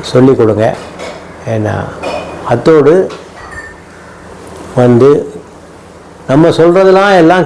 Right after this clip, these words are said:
கேட்கணும்னு நினைக்காதீங்க, எல்லாம் கேட்கணும்னு நினைக்காதீங்க.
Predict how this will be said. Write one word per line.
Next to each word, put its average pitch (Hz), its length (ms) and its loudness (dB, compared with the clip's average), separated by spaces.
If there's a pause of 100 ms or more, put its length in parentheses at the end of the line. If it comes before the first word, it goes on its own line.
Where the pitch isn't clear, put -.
கேட்கணும்னு 165 480 2
நினைக்காதீங்க, 110 480 -2 (2250)
எல்லாம் 143 340 2
கேட்கணும்னு 143 500 0
நினைக்காதீங்க. 101 520 -2